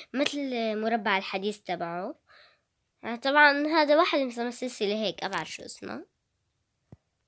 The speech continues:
يلا. نن-، هونيك ورانا في بناية عملاقة. تنرجع الفيديو مثل ما كان. فيديو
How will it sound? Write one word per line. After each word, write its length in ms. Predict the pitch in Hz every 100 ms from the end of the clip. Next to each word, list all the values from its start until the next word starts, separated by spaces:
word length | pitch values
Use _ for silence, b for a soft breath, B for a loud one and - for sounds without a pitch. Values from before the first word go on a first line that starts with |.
| _ _ _ 202
يلا. 640 | 190 180 170 160 160 - _ _ _ _ -
نن-، 680 | 214 226 220 208 190 196 196 b b b b _ 208
هونيك 300 | 226 247 226
ورانا 560 | 214 190 190 208 214
في 200 | 202 -
بناية 520 | 175 175 180 185 196 190
عملاقة. 720 | 185 175 175 - 202 233 370 - _ _ _ _ _ _ _ _ _
تنرجع 800 | 202 196 196 208 190 190 165 156 - _ _ _ _
الفيديو 500 | 180 180 196 175 170
مثل 300 | 170 170 160
ما 80 | 160
كان. 520 | - 202 226 247 254 - _ _ _ _ _ _ _ _ _ _ _ _ _ _ _ _ _ _ _ _ _ _ _ _ _ _ _ _ _ _ _ _ - _
فيديو 720 | 185 190 180 185 180 175 190